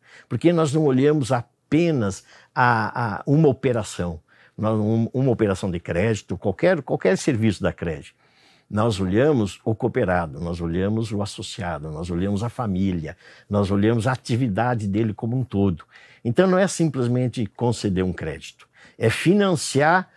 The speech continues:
é, atividades que ele executa e que ele tenha condições de agregar renda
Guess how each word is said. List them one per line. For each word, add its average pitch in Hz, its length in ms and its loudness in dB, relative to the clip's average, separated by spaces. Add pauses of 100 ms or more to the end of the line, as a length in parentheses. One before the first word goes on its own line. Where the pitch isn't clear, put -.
(500)
é, 107 360 2
atividades 135 960 4
que - 180 0
ele 135 160 6
executa 101 720 0 (440)
e 131 100 4
que - 140 2
ele 160 140 6
tenha 170 260 4
condições 190 560 0
de 165 80 0
agregar 175 500 4
renda 135 640 0